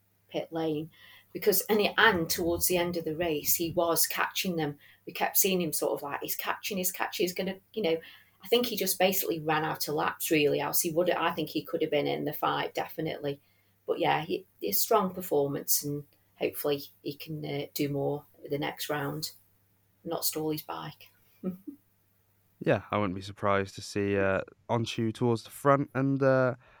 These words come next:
Speaker 2: I think now's a, a perfect time to move on to our, well, looking at our, our predictions from last weekend and moving on to our predictions for, for this weekend at, uh, Termas. And Jack, really, you nearly had a,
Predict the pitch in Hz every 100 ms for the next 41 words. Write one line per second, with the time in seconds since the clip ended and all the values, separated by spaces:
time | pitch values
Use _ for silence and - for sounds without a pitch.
0 | - 170 175 147 139 131 127 123 - 123
1 | - 147 135 - - 135 127 127 131 127
2 | 127 123 - 127 123 120 120 - _ _
3 | _ _ _ 110 92 92 110 - 107 -
4 | 110 107 - - _ - 110 120 - 123
5 | 135 123 120 110 120 117 113 - 117 120
6 | 120 120 120 120 117 120 - 117 110 120
7 | 107 - 113 - 120 - 117 120 120 113
8 | 107 110 107 110 - 110 107 104 - 120
9 | 123 123 - - - - - 131 139 135
10 | - _ _ _ _ - 190 - 123 165
11 | 175 135 - 78 143 160 196 214 151 131
12 | 117